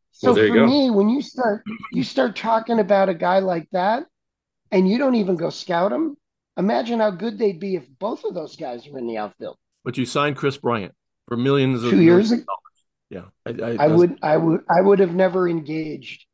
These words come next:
Speaker 3: No,
Speaker 2: He's
Speaker 3: I
Speaker 2: not
Speaker 3: know.
Speaker 2: a player for me that at that stage of his career
Speaker 3: Career at,
Speaker 2: was
Speaker 3: at
Speaker 2: at
Speaker 3: that, yeah.
Speaker 2: all enticing to me.
Speaker 3: I know,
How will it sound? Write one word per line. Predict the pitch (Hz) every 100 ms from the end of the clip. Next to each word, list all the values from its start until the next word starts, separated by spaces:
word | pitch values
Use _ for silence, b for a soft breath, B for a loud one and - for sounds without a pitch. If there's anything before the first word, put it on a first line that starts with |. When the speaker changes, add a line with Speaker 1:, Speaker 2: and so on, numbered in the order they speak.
| -
Speaker 3:
No, | 131 135
Speaker 2:
He's | 196 160
Speaker 3:
I | 185
Speaker 2:
not | 190
Speaker 3:
know. | 196
Speaker 2:
a |
player | - 190 180 180 160
for | - 170
me | 165 170 170 170 156
that | 160 160 - - _ -
at | 160
that | 196 196 196
stage | - 196 190 175
of |
his | 170 151 -
career | - 160 165 170 165
Speaker 3:
Career | 135 139 135
at, | -
Speaker 2:
was | 165 165 147
Speaker 3:
at | 160
Speaker 2:
at | 165
Speaker 3:
that, |
yeah. | 165
Speaker 2:
all | 165 160
enticing | 156 156 160 - 160 147 -
to | 147
me. | 143 107 -
Speaker 3:
I | 110
know, | 127 123